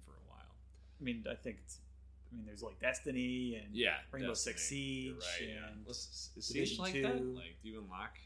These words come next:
Speaker 2: Yeah, I'm pretty
Speaker 1: Yeah.
Speaker 2: sure. Like, you
Speaker 1: Yeah.
Speaker 2: un-, unlock operators and stuff and gear for the operators, I think.
Speaker 1: That's a good point. I, I always kinda thought of that more of, like, an Overwatch thing, but I guess you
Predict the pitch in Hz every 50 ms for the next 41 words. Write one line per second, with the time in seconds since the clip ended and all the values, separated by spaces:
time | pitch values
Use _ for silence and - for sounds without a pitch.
0 | - - - - - - - - 160 226 - 254 285 311 - - 170 160 196 208
1 | - 151 147 104 107 104 98 - - - 147 139 139 131 127 - 113 123 135 147
2 | 135 123 120 123 120 120 120 117 117 - 120 117 123 131 - 127 113 113 110 120
3 | 120 123 123 123 113 110 113 110 113 113 120 123 123 120 113 110 113 110 110 104
4 | 98 120 135 131 120 120 - - - - - 95 82 - - - 80 80 80 -
5 | - 117 - - 123 139 139 135 - - - 117 110 104 - - 104 101 98 98
6 | 98 98 92 82 95 95 92 90 87 87 85 85 76 71 90 90 87 85 85 82
7 | 78 - - - - 85 82 80 78 80 80 80 82 87 87 - - 87